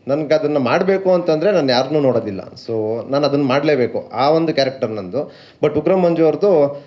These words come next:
so, ನನ್ನನ್ನ ಶಾಂತ ಮಾಡಿ, "ಓಕೆ, ನಾವು ಹೋಗೋಣ, ನಾವೇನ್ ಮಾಡ್ಬೇಕು" ಅನ್ನೋದು. So, ಈ ಒಂದು ಕ್ಯಾರೆಕ್ಟರ್ನ ನಾನು ಜಸ್ಟಿಫೈ ಮಾಡಿದ್ದೀನಿ ಅನ್ಕೊಂತೀನಿ. And then, ಆ, thank you ನಿಮ್ಮೆಲ್ಲರಿಗೂನು. ಆ, ಎಲ್ಲರೂ ದಯವಿಟ್ಟು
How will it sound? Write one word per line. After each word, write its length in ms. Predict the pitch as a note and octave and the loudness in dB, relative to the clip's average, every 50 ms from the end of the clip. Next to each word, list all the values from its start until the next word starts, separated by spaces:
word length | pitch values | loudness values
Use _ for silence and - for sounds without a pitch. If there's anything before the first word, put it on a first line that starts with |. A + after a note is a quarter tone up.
| - - | -6 -2
so, 120 | C#3+ C3+ | -2 0
ನನ್ನನ್ನ 440 | C3 C3 D3 F3 F#3 F#3 F#3 F3+ F3 | 2 2 2 2 2 2 2 2 0
ಶಾಂತ 320 | E3 - D3+ D3 D#3 D3 | 2 2 0 0 2 2
ಮಾಡಿ, 420 | D#3 D#3 D3+ D3+ D3+ D3+ E3+ F#3 - | 0 2 2 2 2 2 2 0 0
"ಓಕೆ, 400 | C3 B2+ - C3 A#2 G#2+ G2+ - - - - - | 0 -2 -2 -2 -4 -4 -8 -16 -20 -16 -6 -2
ನಾವು 220 | B2 C3 B2+ C#3 | 0 2 2 2
ಹೋಗೋಣ, 260 | D#3+ D#3+ C#3+ C#3+ C3+ B2 G#2 - A#2 | 2 2 2 0 -2 -2 -4 -6 -8
ನಾವೇನ್ 300 | B2+ A#2 A2+ B2+ D3 D#3 | -6 -4 -2 -2 0 0
ಮಾಡ್ಬೇಕು" 460 | D3 C#3+ C#3 C3 C3 B2+ B2+ B2 A2 | 0 -2 0 0 -2 -4 -4 -4 -6
ಅನ್ನೋದು. 280 | G#2+ G#2+ G2+ F#2 F#2 - - - - - - _ _ - | -6 -6 -6 -8 -10 -14 -16 -20 -20 -20 -20 _ _ -6
So, 100 | B2+ C3 | -4 -2
ಈ 160 | C3 C#3+ F3+ | -2 0 2
ಒಂದು 220 | G3 G3 F#3+ F3+ E3 | 2 2 2 0 -2
ಕ್ಯಾರೆಕ್ಟರ್ನ 580 | - D3+ D3 D3 D3+ D3 - - D3+ D3 C#3+ D3+ | -2 -2 0 0 -2 -2 -2 -2 -2 -2 0 0
ನಾನು 520 | D#3 D3 C3+ B2+ B2 A#2+ A2+ G#2+ G2 F2+ F2 F#2+ F#2 F2+ | 0 0 0 -2 -4 -4 -6 -8 -10 -12 -14 -16 -14 -14
ಜಸ್ಟಿಫೈ 340 | G#2 G#2 - D3+ D3+ D#3+ D3 | -14 -6 -4 -2 0 0 0
ಮಾಡಿದ್ದೀನಿ 480 | C3 A2 A2+ B2 C3+ C#3+ C3+ C3+ C3 | 0 0 0 2 2 2 2 2 2
ಅನ್ಕೊಂತೀನಿ. 480 | C3 B2+ B2 B2 A#2 A2+ A2+ A2+ A2+ B2+ C#3 - - G#2+ | 2 2 2 -2 -4 -4 -2 -2 -2 -2 -2 -4 -6 -8
And 160 | G#2+ G#2 A2+ | -6 -2 0
then, 240 | B2+ C3 B2 A#2 G#2 | 0 0 0 -2 -4
ಆ, 220 | G2 F2+ F2 F2 F2+ - - - - - - | -4 -4 -6 -8 -8 -10 -16 -20 -20 -8 -4
thank 260 | A2+ B2+ D3 D3 - | -2 -2 -2 0 2
you 240 | D3+ D3+ - - B2 | 2 2 2 0 -4
ನಿಮ್ಮೆಲ್ಲರಿಗೂನು. 680 | C3 A#2 A2 A2+ A2+ B2 C#3 C#3 C3 B2+ B2 B2 C3+ - - - - - - - - - - | -6 -4 -2 -2 0 2 2 2 2 2 0 0 0 -2 -4 -10 -20 -20 -20 -20 -20 -16 -10
ಆ, 220 | G2+ G2 F#2+ F#2+ F2+ - - _ _ - - | -8 -6 -6 -6 -8 -10 -16 _ _ -8 -6
ಎಲ್ಲರೂ 520 | A2+ A#2+ D3 E3+ E3+ E3+ D#3+ - A#2+ A#2+ | -2 2 4 4 4 4 2 0 0 0
ದಯವಿಟ್ಟು 640 | B2+ C#3+ D#3 D3+ D#3 D#3 C#3 B2+ A2+ G2+ G2+ F#2+ | 2 4 4 4 4 4 4 4 4 2 0 -2